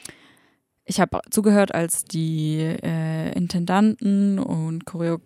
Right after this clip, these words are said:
der Choreograf und die Texterin vom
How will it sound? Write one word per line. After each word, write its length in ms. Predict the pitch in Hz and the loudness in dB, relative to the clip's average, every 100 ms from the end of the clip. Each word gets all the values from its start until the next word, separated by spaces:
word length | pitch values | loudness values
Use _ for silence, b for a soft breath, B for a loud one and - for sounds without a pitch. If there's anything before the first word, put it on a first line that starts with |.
| 165 | -8
der 180 | 165 165 | -4 -4
Choreograf 1000 | - - 175 170 165 - 180 190 208 202 | -6 -6 -4 -2 -2 -4 -2 2 2 0
und 140 | 165 | -4
die 100 | 160 | -4
Texterin 640 | - 196 - 185 180 185 | -6 -6 -4 -2 -2 -2
vom 720 | 185 165 160 156 151 151 151 | -4 -4 -4 -2 -4 -4 -6